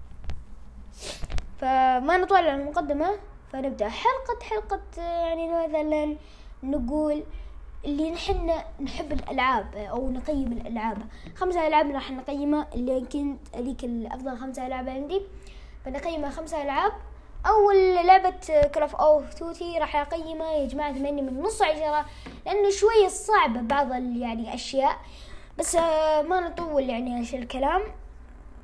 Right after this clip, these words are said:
<laughs> إيه. فالثانية اللعبة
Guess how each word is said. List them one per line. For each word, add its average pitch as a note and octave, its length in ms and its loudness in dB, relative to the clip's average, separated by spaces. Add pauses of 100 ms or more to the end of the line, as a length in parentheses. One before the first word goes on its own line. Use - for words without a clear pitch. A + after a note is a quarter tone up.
(480)
<laughs> - 1120 -10
إيه. G3+ 180 -8 (880)
فالثانية D#4+ 1400 2
اللعبة F4 400 0